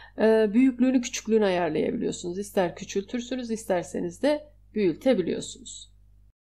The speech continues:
Hassasiyet bölümünde bu, e, ölçülerin hassasiyetini belirliyorsunuz. Arttırdıkça daha hassas bir ölçüm almanızı sağlıyor.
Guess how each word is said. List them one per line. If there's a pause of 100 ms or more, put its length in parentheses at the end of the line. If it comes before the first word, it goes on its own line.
(320)
Hassasiyet
bölümünde (280)
bu,
e,
ölçülerin
hassasiyetini
belirliyorsunuz. (400)
Arttırdıkça
daha
hassas
bir
ölçüm
almanızı
sağlıyor.